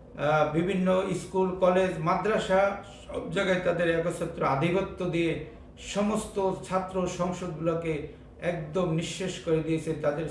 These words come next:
ছাত্র সংগঠনের যে, উম, ছাত্রদের যে ভাগ্যের নে-, পরিবর্তনের জন্য যে ছাত্র সংসদ কথা বলে, একটি ছাত্র সংসদ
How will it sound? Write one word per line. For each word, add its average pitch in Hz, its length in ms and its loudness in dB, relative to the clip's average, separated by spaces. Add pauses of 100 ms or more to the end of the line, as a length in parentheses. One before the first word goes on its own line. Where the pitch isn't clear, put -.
ছাত্র 165 340 -6
সংগঠনের 175 580 -6
যে, 170 320 0 (400)
উম, 143 160 -8 (240)
ছাত্রদের 202 540 6
যে 202 160 4
ভাগ্যের 175 520 2
নে-, 185 340 2
পরিবর্তনের 226 680 2
জন্য 185 340 -2
যে 185 120 0 (120)
ছাত্র 185 280 -2
সংসদ 180 400 -6 (160)
কথা 180 240 2
বলে, 180 240 6 (760)
একটি 185 320 -2
ছাত্র 185 420 -2
সংসদ 196 500 2